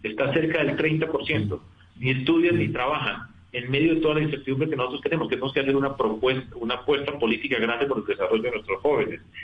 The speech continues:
que por supuesto tienen la educación como un eje central. Entonces yo me puedo quedar un día entero hablando de todas estas cosas, a ese país que nosotros tenemos que llegar, pero ese país hay que ponerle unos cimientos éticos.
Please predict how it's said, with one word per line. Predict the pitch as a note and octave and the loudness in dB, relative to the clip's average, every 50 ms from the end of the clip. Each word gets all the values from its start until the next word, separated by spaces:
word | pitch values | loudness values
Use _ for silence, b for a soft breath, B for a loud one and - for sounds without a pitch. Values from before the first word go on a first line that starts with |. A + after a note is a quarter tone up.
| B - | B -6
que | - A2+ | -4 -4
por | A2 A2 A2+ G#2+ A2 - | -2 0 0 0 2 2
supuesto | - A2 - C#3+ C#3+ - D3+ D3 | 2 2 2 2 2 2 0 0
tienen | - C#3 C3+ C#3 C#3 | 2 2 2 2 2
la | C3 A#2+ | 2 2
educación | A2+ A2 - G2+ - - A#2+ - | 2 0 0 -2 -2 -4 -6 -8
como | - - B2+ | -8 -8 -8
un | C3 A#2+ | -6 -4
eje | A#2+ B2 A#2+ - G#2 | -4 -4 -6 -6 -10
central. | - - - A2+ G#2 F#2 - - B B B B | -10 -6 -4 -4 -4 -4 -6 -10 B B B B
Entonces | - - D#3+ F3 F3 E3+ | 0 2 2 4 4 4
yo | G3 | 2
me | F#3 F#3+ G3 | 2 2 2
puedo | G3+ F#3+ - | 2 2 2
quedar | F3 E3 F3 | 2 2 2
un | F3 F3 | 2 2
día | E3+ F3+ E3+ | 2 2 2
entero | E3+ E3 D3+ F3+ E3 D#3+ | 0 0 0 0 2 2
hablando | D#3+ D#3+ D#3 D#3 D#3 D#3 D3+ | 2 4 2 2 2 2 0
de | C3+ | 0
todas | C3 C3+ C3 C#3 C#3+ C#3 | 0 2 2 2 2 2
estas | C#3 C#3 C#3+ - | 0 -2 -6 -8
cosas, | - - C#3 C3+ - - - - - B B B B B B - | -4 -2 -2 -2 -4 -8 -16 -20 -20 B B B B B B -10
a | - A#2 A#2 A#2+ | -6 -2 -2 0
ese | B2+ A#2+ D3+ D#3 | 0 0 0 0
país | D#3 D#3 A#2 A#2 A#2 A#2 - | 0 0 0 0 0 0 0
que | C3+ C#3 | 0 0
nosotros | C3 A2 G#2+ A2+ A2 B2 C3+ | 2 2 2 0 0 0 -2
tenemos | B2+ A#2 G#2 G#2+ A#2 A2+ | -2 -2 -2 -2 -2 -4
que | - B2 | -4 -4
llegar, | B2 A#2+ A2+ G#2+ F#2 - - | -2 -2 -2 -2 -2 0 0
pero | G#2 A#2 C3 | 2 4 4
ese | C#3+ E3+ | 4 2
país | E3+ E3 D#3+ D#3+ D#3 | 2 2 2 2 2
hay | - | 2
que | - - | 0 0
ponerle | - D3 C#3 C#3 C3+ C3+ | 0 2 2 4 4 4
unos | C3+ C3+ C3 - | 4 4 2 0
cimientos | B2 A2+ G#2 G2+ G2+ G2+ - B2+ A#2+ - - - | -4 -4 -4 -2 -4 -2 -4 -6 -8 -8 -8 -8
éticos. | A#2+ A#2+ - - - - - - - - | -6 -6 -6 -6 -8 -8 -10 -12 -14 -16